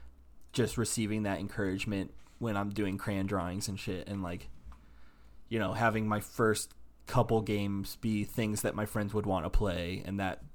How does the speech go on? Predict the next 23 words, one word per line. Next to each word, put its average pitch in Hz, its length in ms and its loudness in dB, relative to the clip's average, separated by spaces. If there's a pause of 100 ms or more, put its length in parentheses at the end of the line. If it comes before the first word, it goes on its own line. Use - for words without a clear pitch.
(100)
kind 107 200 0
of 101 80 -4
driving 98 480 0
that 95 220 0 (580)
force - 560 2
of 98 260 -2
me 98 240 2
wanting 95 300 2
to 110 100 -2
make 98 180 0
more. 98 380 -2 (460)
Um, 98 400 -2 (1200)
and 110 180 2
it 107 120 0
becomes 104 320 -2
a - 20 -4
cycle 98 460 0
of, 101 160 -4
like, 95 320 -4 (1600)
external 131 560 8
and, 107 260 2
and 117 360 4
internal 113 960 4